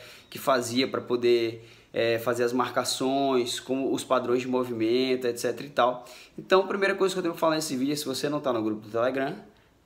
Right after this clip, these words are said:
tá aqui o link embaixo pra você entrar. E se você não é inscrito nesse canal, se inscreva agora, porque toda sexta-feira, no dia seguinte ao anúncio do Open, eu vou fazer o workout pela manhã, na sexta, como eu fiz hoje, o workout.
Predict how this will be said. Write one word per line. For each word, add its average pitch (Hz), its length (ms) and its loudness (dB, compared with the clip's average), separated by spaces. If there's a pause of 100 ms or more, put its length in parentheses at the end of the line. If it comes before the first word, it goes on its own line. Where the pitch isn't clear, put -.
(120)
tá 117 120 -2
aqui 113 180 -4
o 123 60 4
link 120 240 2
embaixo 143 320 4
pra 131 80 -8
você 131 200 -4
entrar. 151 480 0 (240)
E - 40 -10
se - 80 -6
você 190 180 -2
não 170 80 2
é - 20 2
inscrito 156 300 -2
nesse 156 180 -2
canal, 143 440 2
se - 100 -8
inscreva 131 420 -2
agora, 139 640 4
porque 147 380 -4
toda 233 340 -2
sexta-feira, 185 800 0 (400)
no 117 180 -4
dia 139 460 0
seguinte 147 680 -2 (420)
ao 131 340 6
anúncio 127 320 2
do 160 100 2
Open, 160 300 2 (280)
eu - 80 -2
vou 147 100 0
fazer 143 280 2
o 135 40 2
workout 123 480 2
pela 123 180 2
manhã, 180 400 4 (100)
na 123 160 -2
sexta, 156 380 -2
como 127 180 2
eu 123 60 4
fiz 160 500 -2
hoje, 165 400 2
o 202 40 -2
workout. 127 580 2